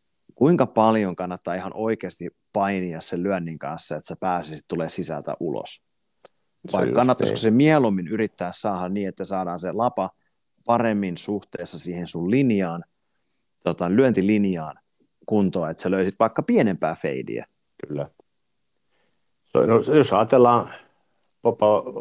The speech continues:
Speaker 2: Wa-, Watsonia, tämä vasuri, niin tuota,
Speaker 1: Mm.
Speaker 2: joku varmaan on nähnyt sen lyönnin, niin se vasuripelaaja lyö, niin se lähtee aika, aika hirveästi Kanadaa oikealle se pallo, no, mutta niin se vaan päätyy siihen väylälle, että väylän tuntumaan ja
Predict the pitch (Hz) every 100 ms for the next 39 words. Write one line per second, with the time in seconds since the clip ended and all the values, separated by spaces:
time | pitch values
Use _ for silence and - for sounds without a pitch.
0 | - 127 - 120 110 - 92 87 - 85
1 | 85 85 92 90 87 85 80 80 80 -
2 | 85 - _ _ _ 117 113 85 85 _
3 | - 117 107 92 104 123 120 104 104 101
4 | 95 95 90 95 87 80 78 80 80 90
5 | 87 87 82 82 80 82 87 78 78 -
6 | _ - 98 92 92 90 95 95 - -
7 | - 95 98 120 117 95 95 95 101 92
8 | 80 78 107 95 - 85 78 82 82 82
9 | 78 85 95 104 95 98 113 85 80 104
10 | 95 107 98 90 82 76 80 78 90 90
11 | 82 78 73 - 82 82 78 80 82 78
12 | 76 69 76 73